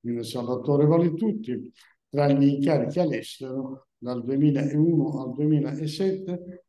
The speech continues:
rappresentante a Bruxelles del Ministero della Pubblica Istruzione nel Comitato Consultivo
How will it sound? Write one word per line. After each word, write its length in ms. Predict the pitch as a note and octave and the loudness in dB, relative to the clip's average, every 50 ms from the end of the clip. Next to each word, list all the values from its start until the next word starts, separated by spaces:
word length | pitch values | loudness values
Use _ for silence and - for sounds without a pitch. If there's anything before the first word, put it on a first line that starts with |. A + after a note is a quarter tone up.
| _ | _
rappresentante 1000 | - B2 B2+ - B2+ C3+ C#3 C3+ - - C#3+ C#3 - - E3+ E3 D#3 C#3+ - - | -10 -10 -10 -8 -6 -4 -4 -4 -4 -2 -4 -2 -2 0 2 2 2 2 0 0
a 80 | B2+ B2 | -2 -2
Bruxelles 720 | - - D#3+ E3 D3+ - - B2+ B2 B2+ B2+ B2+ C3+ C3+ | -2 -2 -2 -2 -4 -4 -6 -6 -6 -4 -4 -4 -4 -4
del 160 | B2+ B2 B2 | -4 -2 -2
Ministero 640 | B2+ C#3+ D3 C#3+ C3+ D3 C#3 - D3 D3 D3 C3+ A#2 | 0 0 0 0 0 0 -4 -4 -2 -2 -2 -2 -4
della 160 | A2+ A#2 A2+ | -6 -8 -8
Pubblica 400 | - C#3 C#3 B2+ A#2+ A#2+ A#2+ B2+ | -8 -8 -6 -6 -6 -6 -6 -6
Istruzione 1040 | A#2+ - - D3 D3 C#3 - - F#3 F#3+ F#3 D3 A#2+ - F#2 F#2 - - - _ _ _ _ | -8 -8 -8 -8 -8 -8 -6 -4 -2 -2 0 -2 -2 -4 -8 -12 -14 -18 -20 _ _ _ _
nel 220 | C3+ C3+ C3+ C3+ C3+ | -4 -2 -2 -2 -2
Comitato 720 | - C3+ B2+ B2+ B2+ B2+ - D3 C#3 - - A2+ - - | -4 -6 -4 -4 -4 -2 -2 -2 -2 -2 -4 -6 -8 -2
Consultivo 1080 | - E3+ E3 D#3 D3 - D3+ D3+ D#3 D3+ D3+ - - E3+ G3 F#3+ F3+ E3 E3 D#3 D#3+ | 2 4 4 6 4 2 0 -2 -2 -2 -2 -4 -6 -6 -4 -2 -2 -2 -2 -4 -6